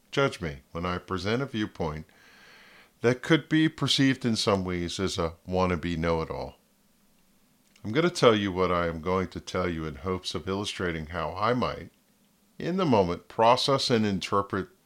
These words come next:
some information that I've stumbled upon and look to formulate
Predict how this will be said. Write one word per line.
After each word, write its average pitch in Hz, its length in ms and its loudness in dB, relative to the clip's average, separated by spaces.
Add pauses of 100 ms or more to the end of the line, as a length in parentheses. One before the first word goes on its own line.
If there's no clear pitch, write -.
(140)
some 104 280 -2
information 101 720 0
that 76 120 -6
I've 76 160 -10
stumbled 101 380 -2
upon 92 380 -2 (680)
and 147 160 -2
look 156 180 0
to 143 80 0
formulate 120 640 0